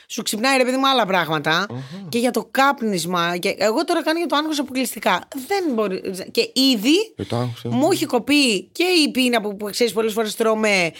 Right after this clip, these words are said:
Speaker 1: ε, για να φάμε, που είναι ψυχολογικό.
Speaker 2: Σαν δεινόσαυροι τρώμε.
Speaker 1: Ε, και άμα σου πω ότι δεν καπνίζω και τόσο, θα με πιστέψεις;
Speaker 2: Θα στενοχωρηθώ.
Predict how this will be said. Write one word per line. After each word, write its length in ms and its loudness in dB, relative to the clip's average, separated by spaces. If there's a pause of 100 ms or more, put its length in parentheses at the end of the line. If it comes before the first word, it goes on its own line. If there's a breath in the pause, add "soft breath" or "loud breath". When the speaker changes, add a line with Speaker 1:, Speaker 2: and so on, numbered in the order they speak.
(260 loud breath)
Speaker 1:
ε, 640 2
για 160 0
να 100 2
φάμε, 320 2 (320)
που 100 -4
είναι 80 0
ψυχολογικό. 580 0
Speaker 2:
Σαν 100 4
δεινόσαυροι 540 0
τρώμε. 400 -2 (180 loud breath)
Speaker 1:
Ε, 800 0 (580 soft breath)
και 120 0
άμα 180 2
σου 120 -6
πω 140 0
ότι 140 -2
δεν 120 -2
καπνίζω 360 -2
και 100 -6
τόσο, 280 -4
θα 60 -4
με 120 -6
πιστέψεις; 640 -6
Speaker 2:
Θα 80 -6
στενοχωρηθώ. 540 -6